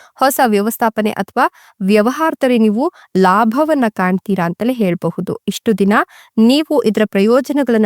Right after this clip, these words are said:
ಪಡ್ಕೊಂಡಿಲ್ಲ ಅಂತ ಅಂದ್ರೆ ನಿಮ್ಮ ಜೀವನದಲ್ಲಿ ಆಗ್ತಕ್ಕಂಥ ಅನೇಕ ಬದಲಾವಣೆಗಳು ನಿಮ್ಗೆ ಹಲವು ವಿಶೇಷ ಪ್ರಯೋಜನಗಳನ್ನ ತಂದ್ಕೊಡುತ್ತೆ ಅಂತ ಹೇಳಬಹುದು. ಹೀಗಾಗಿ ನಿಮ್ಗೆ ಅದೃಷ್ಟದ ಸಮಯ ಸನ್ನಿಹತವಾಗ್ತಾ ಇದ್ದು ನೀವು ಭವಿಷ್ಯದ ದೃಷ್ಟಿಯಿಂದಲೂ ಕೂಡ ಸಾಕಷ್ಟು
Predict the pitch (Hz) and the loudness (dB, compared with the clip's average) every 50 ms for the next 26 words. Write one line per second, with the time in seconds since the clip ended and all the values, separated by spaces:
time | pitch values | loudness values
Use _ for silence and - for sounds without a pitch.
0 | 196 - 185 185 185 - - 202 196 196 190 190 185 175 175 190 185 - 175 175 | 0 0 -2 -4 -4 -2 -2 0 0 2 2 0 0 0 -2 -4 -4 -4 -2 -2
1 | 180 185 196 - - 214 214 208 190 175 - 220 220 233 247 220 226 220 214 190 | -2 -2 -2 -2 0 0 0 2 0 -2 -2 -2 0 0 0 0 2 2 2 0
2 | 190 _ - 208 - - 196 190 - 208 - - 185 190 202 208 208 - 196 180 | 0 _ -8 -8 -4 -4 -4 -2 -2 -4 -4 -2 0 0 0 0 0 -2 -2 -2
3 | 196 180 170 190 190 196 233 254 262 220 202 190 - 190 240 320 - _ - - | -2 -2 0 0 2 2 2 2 2 0 -2 -2 -2 -2 -2 -2 -4 _ -16 -20
4 | - - - 240 262 254 254 277 - - 214 214 262 320 320 330 285 220 220 208 | -12 -2 0 2 2 2 2 0 0 2 0 2 2 0 0 0 0 0 0 0
5 | - 254 269 269 - 240 214 _ _ - 208 196 202 214 269 277 - 294 285 - | 0 -2 -2 -2 -2 -4 -6 _ _ -2 0 2 2 2 2 2 0 -2 0 0
6 | 202 190 190 196 202 - - 220 269 - - - 240 208 190 - 190 175 180 202 | 0 0 2 0 0 0 0 0 0 0 -2 -2 -2 -2 -2 -4 -4 -6 -4 -4
7 | 262 254 233 190 180 175 - 175 - 180 165 - - _ - - - - _ - | -2 0 0 0 0 0 -4 -4 -6 -4 -8 -8 -10 _ -20 -20 -20 -12 _ 0
8 | 285 277 320 330 330 - 285 269 254 233 240 262 - - 196 202 247 269 - - | 0 2 2 0 0 0 0 0 0 0 0 0 0 0 0 0 0 -4 -2 -2
9 | 240 214 208 202 - - 208 226 285 330 339 277 233 - - 214 220 214 220 196 | -2 0 0 -2 0 0 0 0 0 0 0 -2 -2 0 0 0 0 0 -2 -4
10 | - 214 196 175 175 _ - - 180 175 175 - 190 170 - _ - - - - | -4 -2 -2 -2 -4 _ -6 -4 -4 -4 -4 -4 -4 -6 -6 _ -16 -20 -14 -4
11 | - 233 269 311 285 285 294 381 - - - - 208 170 233 233 233 285 370 - | 0 2 2 2 2 0 -2 -2 -4 -8 -10 -6 -4 0 0 0 0 0 -2 -4
12 | - 349 311 247 254 226 196 196 208 220 - - 220 208 196 196 196 190 - - | -4 -6 -4 -2 -2 -2 0 -2 -4 -4 -2 -2 -2 0 0 0 -2 -2 -4 -2
13 | 202 190 208 214 - 190 180 - - 196 - - - 269 311 | -2 -2 -2 0 0 -2 -4 -2 -4 -6 -6 -4 -4 -4 -4